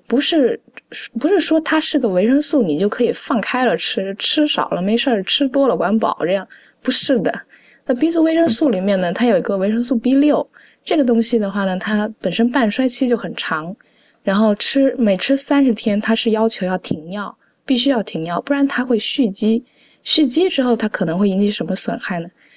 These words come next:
它可能会导致一个外周神经炎的损害。所以不是说只要是维生素啊，那吃吃总是无害嘛，你，你就真的就这样吃。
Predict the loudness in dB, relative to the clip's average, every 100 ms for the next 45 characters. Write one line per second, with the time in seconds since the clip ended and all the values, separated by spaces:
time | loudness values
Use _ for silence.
0 | _ -6 0 0 0 0 0 0 -6 _
1 | -6 -4 -2 -2 0 -2 0 0 0 -2
2 | -2 0 0 0 -2 -4 -4 -8 -12 -12
3 | -12 _ _ _ _ _ 0 2 2 -2
4 | _ _ 0 2 2 2 2 -2 -4 -2
5 | 0 0 2 4 2 2 0 -2 _ -12
6 | -8 -4 -6 -6 -20 _ -8 0 2 2
7 | 0 -4 -2 0 0 2 2 0 -4 -6
8 | -4 -4 -4 -2 0 0 -2 -4 -4 -2
9 | -4 -4 -4 -4